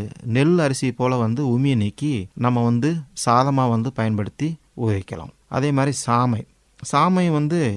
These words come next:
அரிசி போன்று, அரிசி போல வந்து நம்ம சமைத்து சாப்பிடலாம். இந்த மாவு மூலமா வந்து ரொட்டி, புட்டு, கேக்கு, பிஸ்கட்டு போன்ற பொருள் வந்து தயார் செய்யலாம். பனிவரகு, பனிவரகுல இருந்தும் அதே மாதிரி வந்து புட்டு,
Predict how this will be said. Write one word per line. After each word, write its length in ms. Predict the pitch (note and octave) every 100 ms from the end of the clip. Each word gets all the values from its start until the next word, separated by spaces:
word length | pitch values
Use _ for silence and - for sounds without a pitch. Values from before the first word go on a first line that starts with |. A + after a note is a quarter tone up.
| A2+ _
அரிசி 340 | B2 C#3+ D#3+
போன்று, 460 | D3+ D#3 C#3+ C#3 A#2+
அரிசி 300 | B2 C3 C#3
போல 200 | C#3 C#3
வந்து 340 | A#2 A2+ E3 E3+ -
நம்ம 180 | A2+ A2
சமைத்து 420 | - B2 C3 B2+
சாப்பிடலாம். 540 | - F2+ - G2 F#2 - _
இந்த 280 | C3+ C#3+ B2+
மாவு 300 | A#2+ D3 E3+
மூலமா 360 | D3+ D3 C#3
வந்து 400 | A#2+ B2 D#3 A2+ -
ரொட்டி, 600 | G#2+ A2+ - B2 C#3 D#3+ -
புட்டு, 420 | - A#2 - B2 C#3 D#3 _ _
கேக்கு, 500 | A#2+ A#2+ A#2 B2+ C#3 -
பிஸ்கட்டு 520 | A2 - A#2+ - C3 -
போன்ற 220 | A#2 A#2
பொருள் 240 | A#2+ A2+
வந்து 380 | G#2 G#2+ C3+ -
தயார் 260 | A2+ G#2+ -
செய்யலாம். 360 | G2 F#2+ F2 -
பனிவரகு, 560 | - C3+ D3 A2 G2 A2+ - -
பனிவரகுல 500 | D3 G3 F3+ D#3+ D3+
இருந்தும் 500 | C3+ C3+ E3+ C#3+ G2
அதே 280 | - A#2+ C3+
மாதிரி 220 | B2 A#2
வந்து 320 | A#2 A#2 C3
புட்டு, 420 | - A#2 - B2